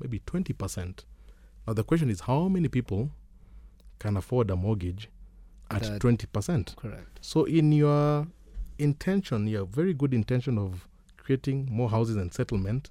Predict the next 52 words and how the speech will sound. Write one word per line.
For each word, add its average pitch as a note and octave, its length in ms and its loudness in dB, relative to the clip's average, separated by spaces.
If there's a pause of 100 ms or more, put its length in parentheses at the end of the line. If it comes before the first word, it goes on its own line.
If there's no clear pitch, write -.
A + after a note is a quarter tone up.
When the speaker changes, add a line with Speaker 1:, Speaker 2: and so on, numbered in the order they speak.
(140)
Speaker 1:
you're B2+ 80 -2
actually D3 340 0
reducing G#2 880 2 (800)
the A2+ 140 4
number A#2 260 4
of - 220 -4
people A#2 440 -4 (680)
who A#2+ 120 -2
can G#2 240 2
access G2 580 -2 (600)
home D#3+ 180 6
loans, G#2 160 4
'cause A#2 140 2
not E3 100 6
ev-, C#3 160 6
not D3 180 4
everybody A#2+ 300 4
can G2+ 180 0
fit - 280 -2
in F#2+ 160 0
the, F#2+ 180 -4 (560)
in A2+ 140 -2
the G2+ 80 -2
fifty - 260 -2
thousand G2 320 -2
homes. G#2+ 320 0
We G2 100 -4
are F#2+ 60 -4
about G2+ 480 -6
fifty - 240 -4
million A2 300 0
Kenyans, G#2 560 -2
so - 280 -10
the G#2 120 -2
rest C#3 240 0
have A#2 120 -2
to G#2 80 -8
go A2 100 -4
and G2 120 -2
get G#2+ 160 -4
mortgages G2+ 400 -2
in G2 80 -2
the F#2 100 -4
banks. G#2+ 400 0 (440)
So - 100 -8
the A2+ 100 0
banks' D#3+ 280 2
interest C#3 300 0
rates A2 180 0
are F2+ 100 -2
very B2 240 6
high. G#2+ 320 2